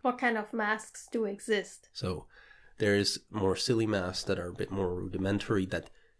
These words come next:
Speaker 2: you will use to solve side quests, like smaller quests. For example, the postman mask is essentially just a postman hat,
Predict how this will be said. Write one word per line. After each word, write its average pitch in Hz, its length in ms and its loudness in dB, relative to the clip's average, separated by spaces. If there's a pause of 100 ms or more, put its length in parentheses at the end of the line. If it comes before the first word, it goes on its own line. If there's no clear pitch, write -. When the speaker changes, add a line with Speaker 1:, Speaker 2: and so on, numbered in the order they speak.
Speaker 2:
you 98 180 4
will 104 280 2 (180)
use 110 580 2 (140)
to 90 240 0
solve 101 720 2 (120)
side 92 440 0
quests, - 560 -6
like - 240 -8
smaller 113 400 2
quests. - 680 -2 (640)
For 98 140 2
example, 92 320 0
the - 100 -12
postman 107 760 -2
mask - 420 -6
is - 120 -4
essentially 110 520 2
just 98 200 -2
a - 60 -8
postman 95 580 -2
hat, - 380 -8